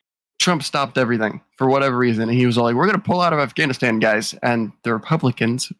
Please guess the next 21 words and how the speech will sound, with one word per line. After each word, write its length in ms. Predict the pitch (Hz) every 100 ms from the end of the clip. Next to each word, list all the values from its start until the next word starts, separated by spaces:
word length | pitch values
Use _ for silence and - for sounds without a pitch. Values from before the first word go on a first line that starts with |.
| -
believe 200 | 120 110
it 20 |
or 60 |
not, 180 | 110 123
the 60 | 123
G 180 | 131 143
O 100 | 135
P, 280 | - - - _ _ _ _ _ _ _ -
has 120 | 127
deleted 580 | 104 120 135 131 120 143 _ _ _ _ _ -
the 60 |
page 300 | - 143 135
on 160 | 127 127
their 100 | 117
website 440 | 139 160 - 120
that 140 | 135 -
said 220 | 127 110
that 200 | 113 - _ _ _ _ _
Trump 300 | - 117 110
wanted 280 | 117 110 175
to 160 | 113